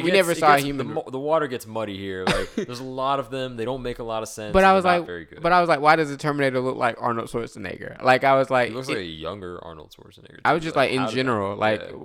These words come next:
Speaker 1: Terminators need to be based off of, like, a real person first. So I was like, "We never see the real, who the real person
Speaker 2: Yeah,
Speaker 1: was.
Speaker 2: like, that never happened.
Speaker 1: Why
Speaker 2: It's
Speaker 1: is
Speaker 2: like
Speaker 1: this guy so special?"
Speaker 2: I,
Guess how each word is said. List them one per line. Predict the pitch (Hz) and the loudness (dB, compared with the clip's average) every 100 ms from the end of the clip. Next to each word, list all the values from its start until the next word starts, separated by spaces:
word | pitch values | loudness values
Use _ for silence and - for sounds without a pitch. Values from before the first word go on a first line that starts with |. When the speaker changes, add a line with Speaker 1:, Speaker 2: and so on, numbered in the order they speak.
| - | -12
Speaker 1:
Terminators | - 139 143 135 127 | -6 -4 -2 0 -2
need | 123 123 | -4 -6
to | 110 | -6
be | 113 | -6
based | 107 113 - | -2 -4 -2
off | 104 101 | -4 -4
of, | 98 | -6
like, | 95 90 | -6 -4
a | 92 92 | -6 -4
real | 98 101 | -2 -2
person | 95 101 101 - 85 | -2 -4 -4 -6 -12
first. | 92 95 85 - | -4 -4 -4 -8
So | 104 | -2
I | 110 | 0
was | 117 107 | 0 0
like, | 104 104 _ - | -2 -4 _ -8
"We | 135 | -4
never | 143 147 135 | -2 -2 -4
see | 131 139 135 | -8 -6 -4
the | 123 | -4
real, | 110 117 113 113 123 _ | 0 0 0 -2 -8 _
who | _ 147 | _ -2
the | 139 | -2
real | 120 127 131 | 0 2 2
person | 123 123 117 107 | 2 0 0 -2
Speaker 2:
Yeah, | 104 | 2
Speaker 1:
was. | 120 113 90 | 2 0 -2
Speaker 2:
like, | 87 | -6
that | 98 | -8
never | 101 104 95 | -8 -8 -6
happened. | 92 92 - 92 92 90 90 | -6 -6 -8 -16 -16 -16 -2
Speaker 1:
Why | 131 139 | 2 2
Speaker 2:
It's | 135 | -2
Speaker 1:
is | |
Speaker 2:
like | 80 | -10
Speaker 1:
this | - | -2
guy | 127 123 | 0 2
so | 123 | 0
special?" | 117 120 123 113 110 110 _ - | -2 0 0 -2 -10 -10 _ -8
Speaker 2:
I, | 104 101 | -6 -6